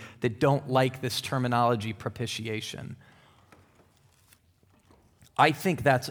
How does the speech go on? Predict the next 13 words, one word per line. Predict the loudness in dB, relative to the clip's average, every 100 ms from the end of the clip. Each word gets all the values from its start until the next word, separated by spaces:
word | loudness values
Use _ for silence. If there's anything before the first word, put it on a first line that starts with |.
| -6
a | -6
real | -4 -6 -2 2 4 2
troublesome | 0 0 0 0 -4 -2 -2 -2
reality | -2 -4 -2 -4 -4 -10
for | -4 0
this | 2 0
reason. | -2 -4 -6 -8 -10 -14 _ _ _ _ -20 _ _ _ _ _ _ _ _ -18 -18 _ _ _ _ -6
Sin | -2 0 -2
hurts | -2 -2 -2 -4 -6 -6 -10 -14 _ -16
people. | -16 -14 -18 -20 _ _ _ _ _ _ _ _ _ _ _ _ _ _ _ _ _ _ _ _ _ -20 -20 _ _
Sin | -10 0 0 0
hurts | -2 -2 -4 -6
you. | -2 -2 -2 -6